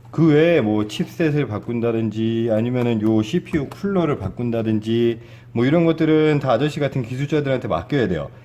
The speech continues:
기술자들 아저씨한테 맡기지 않는다면 요거 뛸 때 씨피유 파손될 수도 있고요. 그리고 어, 그 외에 뭐 여기 지금 엘시디를 바꾼다, 엘시디 액정이 깨졌을 때 엘시디를 바꾼다 하는 거는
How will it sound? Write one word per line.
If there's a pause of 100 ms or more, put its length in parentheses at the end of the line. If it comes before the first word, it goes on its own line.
(320)
기술자들
아저씨한테
맡기지
않는다면
요거
뛸
때 (320)
씨피유
파손될
수도
있고요. (500)
그리고 (640)
어,
그
외에
뭐
여기
지금
엘시디를
바꾼다,
엘시디
액정이
깨졌을
때
엘시디를
바꾼다
하는
거는